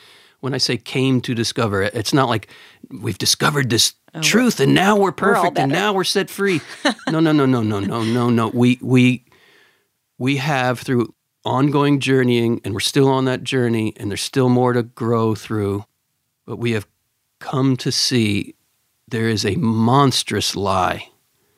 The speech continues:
Speaker 1: that we have believed. It is a lie, I mean, as all lies are, but this, this lie is from the, from hell, from the very pit of hell.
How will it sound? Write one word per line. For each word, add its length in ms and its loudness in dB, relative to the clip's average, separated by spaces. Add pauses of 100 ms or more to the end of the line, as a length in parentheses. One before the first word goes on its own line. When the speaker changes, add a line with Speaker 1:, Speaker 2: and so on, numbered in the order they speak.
(440)
Speaker 1:
that 200 -10
we 220 -8
have 260 -10
believed. 640 -12 (920)
It 120 -8
is 140 -4
a 240 -4 (400)
lie, 480 -2
I 160 2
mean, 160 4
as 220 0
all 220 2
lies 380 0
are, 380 -4
but 200 -10
this, 220 -2
this 340 0
lie 220 0
is 120 -4
from 220 -4
the, 100 -8 (300)
from 160 -2
hell, 460 -4
from 180 -4
the 100 -2
very 380 0
pit 520 -4 (140)
of 240 -4
hell. 640 -12